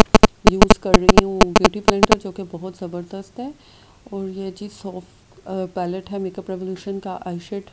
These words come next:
जो कि बहुत ज़बरदस्त है। और अब यहाँ पे जो है आप देख रहे हैं contouring kit और blushing किट, इस तरह की छोटी-छोटी kits जो थी वो मैंने एक compartment में रख दी थी। अब चलते हैं जी skin care वाले section की तरफ।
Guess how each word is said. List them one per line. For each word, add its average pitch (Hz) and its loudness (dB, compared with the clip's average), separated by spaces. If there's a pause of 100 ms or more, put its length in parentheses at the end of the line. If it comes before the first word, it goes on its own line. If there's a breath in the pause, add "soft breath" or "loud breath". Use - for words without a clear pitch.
(120)
जो 190 -10
कि 190 -12
बहुत 175 -10
ज़बरदस्त 185 -10
है। 202 -10 (680 loud breath)
और 202 -6
अब 208 -8
यहाँ 202 -6
पे 247 -4
जो 233 -6
है 208 -8
आप 196 -8
देख 185 -8
रहे 202 -4
हैं 202 -2
contouring 196 -8
kit 196 -8
और 190 -6
blushing 180 -8
किट, 202 -10
इस 214 -14
तरह 247 -10
की 254 -10
छोटी-छोटी 226 -10
kits 220 -12
जो 226 -6
थी 226 -10
वो 214 -8
मैंने 214 -6 (100)
एक 190 -6
compartment 180 -8
में 185 -8
रख 175 -10
दी 180 -10
थी। 226 -14 (520 loud breath)
अब 226 -12
चलते 220 -6
हैं 226 -6
जी 233 -10
skin 208 -8
care 208 -6
वाले 196 -8
section 185 -10
की 180 -12
तरफ। 175 -8